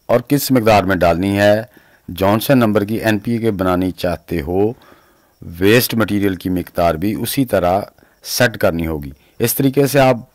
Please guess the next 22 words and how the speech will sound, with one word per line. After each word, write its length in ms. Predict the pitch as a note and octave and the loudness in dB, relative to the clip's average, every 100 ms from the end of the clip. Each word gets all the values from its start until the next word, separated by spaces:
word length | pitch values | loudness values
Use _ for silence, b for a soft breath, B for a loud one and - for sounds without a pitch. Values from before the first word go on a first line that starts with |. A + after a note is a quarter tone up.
| _ _ D#2 | _ _ -6
बराबर 460 | F#2 G2 F#2+ B2 | 0 2 4 2
नंबर 500 | A#2 G#2+ G2+ G#2 G#2+ - - | 2 0 2 2 2 -4 -4
और 320 | G#2 G#2+ F2 - | 2 4 2 0
अप 240 | A#2+ A#2+ | 0 0
डाउन 260 | G#2 G2+ G2 | 0 0 0
नंबर 360 | F#2 F2+ F2+ | -2 -2 -4
की 240 | F2 G#2 F#2 | -6 -8 -4
एनपीके 500 | G2+ F#2 F#2 F2 F2+ | -4 -4 -6 -6 -6
भी 140 | G#2 | -6
बना 240 | F#2 E2+ D#2 | -4 -4 -4
सकते 360 | - - A1+ | -8 -14 -14
हो। 120 | G#1 - C#2+ | -14 -16 -10
वीडियो 380 | F2+ A2+ A#2 - G#2 | -4 -2 -2 -4 -4
एंड 140 | F2+ | -4
तक 140 | - | -2
देखिए, 540 | G#2 A2 G#2+ - A#2+ A#2 | -4 -4 -6 -4 -4 -4
लाइक 480 | F#2+ D2+ F#2 G#2 F#2+ | -6 -2 0 0 -2
और 140 | F#2+ | -4
शेयर 320 | - G2+ F2 | -4 -2 -2
भी 160 | D#2+ D#2+ | -4 -10
कर 160 | - | -8
दें। 220 | D#2 - | -10 -12